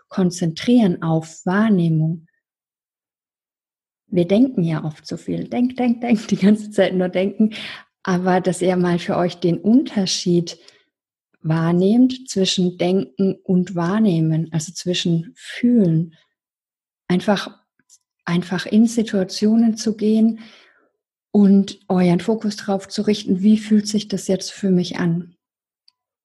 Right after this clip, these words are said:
Fühlt sich das gut für mich an? Fühlt sich der Job, in dem ich bin, fühlt sich der gut an? Fühlt sich die Beziehung, in der ich bin, gut an?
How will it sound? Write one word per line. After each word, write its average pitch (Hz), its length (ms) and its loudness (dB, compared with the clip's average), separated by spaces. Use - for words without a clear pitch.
Fühlt 185 200 -2
sich 202 140 -2
das - 240 -4
gut 175 220 0
für 233 140 -2
mich 226 280 2
an? 254 260 2
Fühlt 208 280 0
sich 220 280 0
der 190 220 2
Job, - 480 -4
in 180 160 4
dem 170 220 4
ich - 180 -4
bin, 170 460 -4
fühlt 190 240 -2
sich - 200 -12
der 180 180 -2
gut 175 300 -6
an? 262 300 -2
Fühlt 190 380 0
sich - 380 -4
die 196 100 0
Beziehung, 220 760 0
in 175 160 -2
der 160 200 -2
ich - 180 -10
bin, 160 240 -6
gut 175 320 -4
an? 247 300 -6